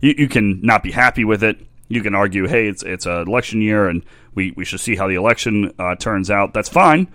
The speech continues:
Um, that, that is one possibility if the president so wished to do that. The, uh, the president could.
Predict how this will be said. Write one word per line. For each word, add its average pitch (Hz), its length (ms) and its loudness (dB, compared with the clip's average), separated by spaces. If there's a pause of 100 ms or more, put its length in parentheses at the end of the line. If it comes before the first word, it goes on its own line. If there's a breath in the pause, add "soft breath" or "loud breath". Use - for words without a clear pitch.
(340 soft breath)
Um, 98 460 4
that, 107 380 -2
that 104 160 2
is 117 180 4
one 113 300 4
possibility 117 800 0
if 113 120 -6
the 104 120 -4
president 107 440 -2
so 110 220 2
wished 110 560 -2 (400 soft breath)
to 104 100 0
do 117 220 4
that. 98 340 0 (380 soft breath)
The, 101 220 2
uh, 95 160 2
the 95 100 -6
president 95 460 -2
could. 82 400 0